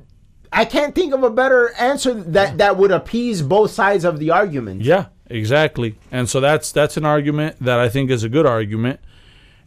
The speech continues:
Speaker 2: And, uh, yeah, but apparently to Ben Shapiro, he's not a good candidate. And that's why Fetterman won.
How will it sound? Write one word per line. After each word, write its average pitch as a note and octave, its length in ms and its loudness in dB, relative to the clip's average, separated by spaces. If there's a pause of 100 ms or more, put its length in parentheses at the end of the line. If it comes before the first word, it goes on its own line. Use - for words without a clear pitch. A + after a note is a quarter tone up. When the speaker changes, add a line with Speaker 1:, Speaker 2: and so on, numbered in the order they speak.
(100)
Speaker 2:
And, A2 460 -2
uh, G2 600 0 (640)
yeah, E3 180 2
but A#2+ 120 -6
apparently C3+ 420 0
to C3+ 100 -6
Ben C3+ 180 -2
Shapiro, C3 300 -2
he's B2 120 -2
not A#2+ 140 -2
a A2+ 60 -2
good A2+ 160 -6
candidate. B2 520 -2 (760)
And A2+ 120 -4
that's A2+ 160 -2
why A#2 100 -4
Fetterman G#2 400 -6
won. G2 180 -10